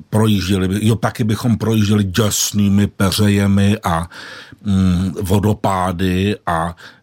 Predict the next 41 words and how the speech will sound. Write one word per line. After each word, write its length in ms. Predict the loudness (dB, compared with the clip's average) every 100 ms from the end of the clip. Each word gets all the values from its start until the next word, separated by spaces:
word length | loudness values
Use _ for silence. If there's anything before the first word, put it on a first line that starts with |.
| -16 -12
k-, 260 | -12 -2
někdo 260 | 0 2 0
si 120 | 0
říká, 300 | -2 0 -2
kde 220 | 0 -2
jsou 420 | 0 2 2 0
na 120 | -2 -2
té 220 | 0 0
Vltavě 460 | 0 -2 0 0
ty 140 | 0 -2
vodopády. 600 | 0 -2 -2 -2 0 0
No, 120 | 0
dneska 340 | 0 0 -2
už 200 | -2 -2
nejsou, 380 | -4 -2 0 -2
jsou 120 | -2
tam 200 | -2 -2
přehrady, 680 | 0 0 2 2 2 0 -4
ale 300 | -4 -4 -4 -6 -12 -12 -4
v 80 |
době, 300 | 0 2 0
kdy 180 | 0 -2
žil 220 | 0 -2
Bedřich 340 | -2 -4 -6 -8
Smetana, 500 | -6 -6 -4 -4 -4
tak 180 | -6 -4
tam 220 | 0 0
byly. 240 | 0 -4 -8 -12 -2
No 100 | 0
a 60 | 0
potom 300 | -4 -4 -4
slyšíme 480 | -4 -4 -2 -2
tu 220 | 0 -2 -4 -8 -12 -4
řeku, 400 | -2 -2 0 -2
jak 160 | -2
pod 220 | -4 -2
Vyšehradem, 720 | 0 -2 -2 -2 -2 0 -2 -2
pod 160 | -6
tím 180 | -8 -6
hradem 600 | -4 -2 -2 0 0 -2
pomalu 480 | -2 0 0 0